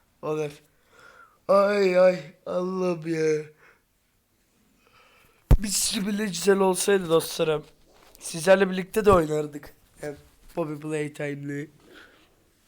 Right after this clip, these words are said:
Var mı Poppy Playtime üç videosu da gelecek dostlarım. Yani Minecraft versiyonu da gelecek. Yani bakalım nasıl bir yer.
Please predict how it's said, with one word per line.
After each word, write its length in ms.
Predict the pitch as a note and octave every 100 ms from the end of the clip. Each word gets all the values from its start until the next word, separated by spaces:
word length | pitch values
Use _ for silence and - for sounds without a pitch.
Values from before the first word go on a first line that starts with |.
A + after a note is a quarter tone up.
| _ _ _ _ _ _ _ _ _ _ _ _ _ _ -
Var 160 | A3+
mı 180 | B3 A3+
Poppy 200 | G#3+ G#3
Playtime 680 | G#3+ A#3+ B3 B3+ C4 C4 B3+ - A#3+
üç 280 | A#3+ -
videosu 360 | A3+ G3 A3+ -
da 80 | C4+
gelecek 400 | B3 G#3 F#3+ F#3
dostlarım. 480 | F#3 - G3 G#3+ G#3
Yani 220 | E3+ E3
Minecraft 600 | E3+ F#3 F3+ G#3 G3+ F#3
versiyonu 480 | F#3 F3 G3+ G3+ G#3+
da 80 |
gelecek. 580 | F#3 D#3+ D3+ D#3+ G3 - _ _ _ _ - _ _ _ _ _ _ - - - - _ - - - - - - - - - - -
Yani 400 | C3+ C3 C3+ C3+ -
bakalım 560 | - F#3 F3 G#3 B3 - - -
nasıl 320 | A3+ G#3+ - D3+
bir 60 |
yer. 320 | D3 D#3 -